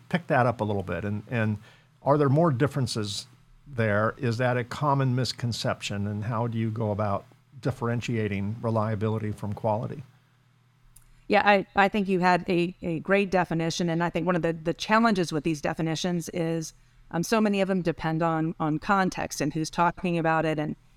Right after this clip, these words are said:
Speaker 2: and what they mean by those terms. But, uh, the thing that I think you hit on that that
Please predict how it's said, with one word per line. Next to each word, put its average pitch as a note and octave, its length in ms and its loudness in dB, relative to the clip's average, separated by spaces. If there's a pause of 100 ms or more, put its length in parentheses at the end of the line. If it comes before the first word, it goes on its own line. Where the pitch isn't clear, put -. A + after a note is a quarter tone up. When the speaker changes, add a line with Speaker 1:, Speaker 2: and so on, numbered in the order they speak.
(140)
Speaker 2:
and D#3+ 160 0
what F3 160 0
they D#3 140 0
mean E3+ 200 2
by D#3+ 140 2
those C#3+ 200 -2
terms. E3+ 440 0
But, - 260 -2 (260)
uh, E3 120 0
the F3+ 160 0
thing A3 220 2
that G3+ 240 4
I F3 100 0
think F3+ 220 -4
you D#3+ 100 0
hit G#3 200 2
on D#3+ 280 2
that D#3 320 0 (400)
that E3+ 240 -2